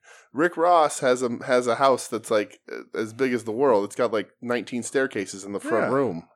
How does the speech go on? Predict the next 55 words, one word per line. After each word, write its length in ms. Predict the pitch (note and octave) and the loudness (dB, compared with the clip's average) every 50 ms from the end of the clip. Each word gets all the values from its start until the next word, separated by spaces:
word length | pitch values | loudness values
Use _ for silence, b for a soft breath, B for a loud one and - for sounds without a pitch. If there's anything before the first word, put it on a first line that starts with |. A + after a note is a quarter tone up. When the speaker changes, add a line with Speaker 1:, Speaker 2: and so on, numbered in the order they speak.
| _ | _
Speaker 2:
It's 300 | - - - - - - _ _ _ _ - F#3 | -14 -14 -14 -14 -20 -20 _ _ _ _ -10 -8
Speaker 1:
Okay. 120 | - F#3 | -6 -6
Speaker 2:
gigantic. 560 | F#3+ F#3 F3+ F#3 F#3 - - - D#2+ - - - | -2 0 0 0 0 -2 -6 -16 -16 -16 -12 -6
Yeah. 60 | - | -2
Speaker 1:
Yeah. 220 | E3 E3+ A#2+ F2+ - A2 - _ _ - | 0 0 0 0 -2 -6 -12 _ _ -14
Speaker 2:
Rick 160 | - D3 D#3+ | -12 -8 -4
Speaker 1:
All 60 | C#3+ | -2
Speaker 2:
Ross 260 | F3+ - - - - - | 2 2 2 2 0 -2
Speaker 1:
right. 60 | B2 | -6
Speaker 2:
is 60 | - | -10
huge. 260 | - G#3+ G#3+ D#3 G#2 - - | -10 -8 -8 -8 -6 -6 -6
Speaker 1:
Okay, 300 | F#3 - - A3+ A#3 G#3 F#3 | -8 -4 -4 -4 -4 -4 -6
good 140 | - B3 | -8 -10
for 100 | - C#4+ C#4+ C#4 | -8 -6 -4 -2
him. 240 | C4+ C#3 G2+ - - _ _ _ _ _ _ - | -2 -4 -4 -8 -14 _ _ _ _ _ _ -8
Speaker 2:
He 40 | |
has 100 | G3+ G3+ | -6 -6
a 60 | F#3 F3 | -4 -4
lot 220 | D#3+ E3 E3+ E3+ | -4 -4 -4 -4
of, 180 | D#3+ C#3+ C3+ - A#2 - | -4 -6 -6 -8 -10 -6
lot 180 | - C#3+ E3 - | -6 -6 -6 -6
of 60 | - | -8
streams 560 | - - - F3 F3 E3+ C3+ G#2 F2 A2 C3+ | -10 -10 -8 -8 -8 -8 -8 -10 -8 -4 -2
Speaker 1:
Yeah. 220 | C3+ C#3 E3 F#3+ F#3 - - | 0 0 0 0 -2 -6 -12
Speaker 2:
on 120 | B2+ B2 B2 | -18 -18 -18
Spotify. 480 | - - D3+ C#3+ D3 C3+ - - - | -16 -14 -12 -12 -12 -12 -12 -10 -10
Speaker 1:
Okay, 340 | D#3 D#3 - F3 E3 G3 G3 - - | -8 -4 -2 0 0 0 -2 -4 -6
but 160 | F3+ F3+ F3+ | -6 -6 -6
still, 280 | - - - C#4 - A2 | -8 -8 -2 0 2 2
uh, 180 | G#2+ A#2 A#2+ | 2 2 0
one, 240 | A2+ A#2+ C#3 D3+ C3+ | -2 -2 -2 0 2
one 160 | B2+ D3 D3+ | 2 2 0
stream 260 | C#3 - - D#3+ D3 C3 | -2 -4 -4 -4 -4 -4
pays, 300 | - - B2 B2 A2+ A2+ | -4 -4 -6 -4 -4 -2
like, 300 | G#2+ G#2 G2 - - - b b b b b b b | -2 -2 -2 -4 -8 -18 b b b b b b b
seven 400 | b - - C3 B2 B2+ B2 B2 A#2 | b -2 0 0 2 2 0 0 0
one 220 | B2 A#2+ A#2 A2+ | 0 0 0 0
millionth 360 | A2+ A2+ A#2 A#2 A2+ A2+ - | 0 0 0 0 -2 -4 -6
of 100 | A2+ G2+ | -6 -4
a 60 | G#2+ | -4
cent. 440 | G#2+ - - C3 B2+ G#2 F2 - - | -4 -4 -2 -2 -2 -4 -4 -10 -10
You 80 | A2 A2 | -8 -6
gotta 120 | A#2+ A#2+ | -6 -4
get 100 | A2 G#2+ | -2 -2
a 60 | G2+ | 0
lot 320 | F#2+ G#2 A2 A2+ A#2+ A#2+ A#2 | 0 2 4 4 4 4 2
of 40 | - | 0
streams 280 | - - B2+ A2+ G2+ | -4 -6 -6 -6 -6
to 60 | G2+ | -6
buy 180 | F2+ F#2 F2+ F2 | -4 -4 -2 -2
a 20 | |
house 220 | F2 F2 E2 - - | -2 -4 -4 -4 -6
like 160 | E2 E2+ - | -8 -8 -6
that. 260 | F#2 F2+ G2 G#2 - - b b b b b b - | -6 -4 -4 -6 -8 -10 b b b b b b -4
Speaker 2:
Well, 400 | A3 - B2 F2 - D3 C#3+ | -2 -2 -2 -2 -4 -8 -10